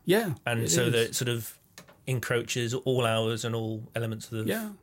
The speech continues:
Speaker 2: the
Speaker 1: You, but
Speaker 2: days
Speaker 1: you,
Speaker 2: and
Speaker 1: you
Speaker 2: weeks.
Speaker 1: can't, it's one of those things that you can't turn off.
Speaker 2: No.
Speaker 1: I mean, I quite often wake up at four in the morning,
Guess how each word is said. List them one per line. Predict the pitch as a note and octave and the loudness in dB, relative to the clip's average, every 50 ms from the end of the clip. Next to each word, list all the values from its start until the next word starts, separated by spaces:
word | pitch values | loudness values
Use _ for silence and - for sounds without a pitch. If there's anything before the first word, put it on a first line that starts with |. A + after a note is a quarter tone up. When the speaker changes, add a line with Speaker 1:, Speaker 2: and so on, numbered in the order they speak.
| _ _ _ _ _ | _ _ _ _ _
Speaker 2:
the | C#3+ D#3+ | -2 0
Speaker 1:
You, | F3 E3+ | 2 4
but | C#3 G#2+ | 4 4
Speaker 2:
days | G#3 G3 - A#2 | 4 4 4 2
Speaker 1:
you, | |
Speaker 2:
and | A2+ - | 2 4
Speaker 1:
you | F3+ F3+ | 4 4
Speaker 2:
weeks. | - - | 4 4
Speaker 1:
can't, | - A#3 A3+ - - - | 2 2 2 2 2 2
it's | E3+ F3 - - - - | 2 2 2 2 0 0
one | - B3+ | 2 2
of | C4+ A#3 | 2 4
those | F#3+ E3 D#3+ D#3 | 4 4 4 4
things | - E3+ E3 - | 4 2 0 0
that | - D#3 | 0 -2
you | D#3+ D#3 | -4 -4
can't | - - - E3 D#3 D#3 - | -2 2 2 4 4 2 0
turn | - - D#3 D#3 E3 F3 | 0 2 4 4 4 4
off. | D#3+ - G#2 - - - | 2 0 -4 -6 -4 0
Speaker 2:
No. | B2+ A#2+ G#2+ G2+ - - - - - - _ | 0 0 0 0 -4 -10 -18 -20 -20 -12 _
Speaker 1:
I | - C#3 | 0 4
mean, | D3 D#3+ D#3+ D#3+ | 4 6 6 6
I | D#3+ E3 D#3 | 6 4 4
quite | D#3 - - - D3 C#3+ - | 2 0 0 2 2 2 4
often | D#3+ D#3 D3+ - - E3 C3+ A#2+ | 2 2 2 2 2 2 2 4
wake | A#2 A#2 A#2 B2+ B2+ - C#3 | 4 4 4 2 2 0 -2
up | B2+ - - | -2 -2 -2
at | C#3 - - | -4 -2 0
four | - E3 C#3+ C3 B2 | 2 4 6 6 6
in | A#2 A#2 | 6 4
the | A#2 A2+ | 4 4
morning, | A#2 B2+ C#3 C3 A#2 G#2 G2+ G2 G2+ G2 F#2+ | 4 4 4 2 2 -2 -4 -6 -8 -10 -10